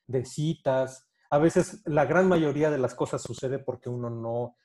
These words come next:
los alumnos no conocen, ¿no? Eh, hay, hay un gran porcentaje de cosas que uno hace más por, por no saber que por realmente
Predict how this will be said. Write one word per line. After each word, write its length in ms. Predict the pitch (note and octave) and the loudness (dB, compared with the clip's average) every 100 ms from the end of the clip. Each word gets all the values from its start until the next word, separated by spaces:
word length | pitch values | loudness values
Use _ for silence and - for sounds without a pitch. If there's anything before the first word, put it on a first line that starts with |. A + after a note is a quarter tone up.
| _ | _
los 200 | C#3+ D#3 | 0 4
alumnos 520 | C#3 C#3 F3 F3 E3 C#3 | 4 4 4 4 0 -4
no 280 | B2+ C#3 C#3 | 0 0 0
conocen, 600 | B2 A#2+ C3 B2 G#2 F#2 _ | -4 -2 -4 -6 -16 -16 _
¿no? 320 | A2 D3+ G#3+ _ _ _ | -10 -10 -10 _ _ _
Eh, 180 | C3 D3+ | -2 4
hay, 160 | E3 F#3 | 6 8
hay 180 | E3 F3 | 8 8
un 140 | E3+ | 6
gran 220 | D#3 D#3 | 2 2
porcentaje 580 | D#3+ D#3 C3 B2 C3+ C#3 | 2 2 0 0 0 0
de 140 | A#2 | -4
cosas 320 | - B2 C#3 - | -4 -6 -6 -6
que 100 | B2+ | -6
uno 220 | B2+ A2+ | -4 -6
hace 340 | A2 B2 G#2+ _ _ _ _ - | -8 -10 -12 _ _ _ _ 0
más 260 | D3+ F#3+ | 0 2
por, 360 | - C#3 A2 - _ _ _ _ | 0 0 -2 -12 _ _ _ _
por 180 | C3 B2 | -4 0
no 180 | D#3 | 0
saber 400 | F3 D3 C#3+ G3+ | 2 2 2 -2
que 140 | F#3+ B2+ | -2 -8
por 360 | - A2 G#2+ | -6 -6 -4
realmente 840 | B2 C3 C3 B2+ A#2+ C3 A2 F#2+ | 0 0 0 -4 -4 -6 -6 -8